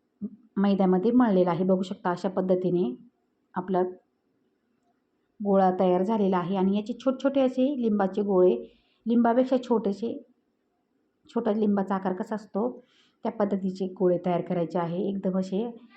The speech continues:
तळहातावर करायचे आहे. तुम्हाला जर वाटलं ना लांबकुळे लांबकुळे गुलाबजामुन करायचे आहे, तर ते देखील तुम्ही करू शकता. आता येथे ना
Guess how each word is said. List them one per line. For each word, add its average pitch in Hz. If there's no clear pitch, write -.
तळहातावर 185
करायचे 170
आहे. 185
तुम्हाला 226
जर 208
वाटलं 208
ना 262
लांबकुळे 190
लांबकुळे 180
गुलाबजामुन 180
करायचे 170
आहे, 175
तर 185
ते 185
देखील 185
तुम्ही 190
करू 180
शकता. 196
आता 196
येथे 233
ना 214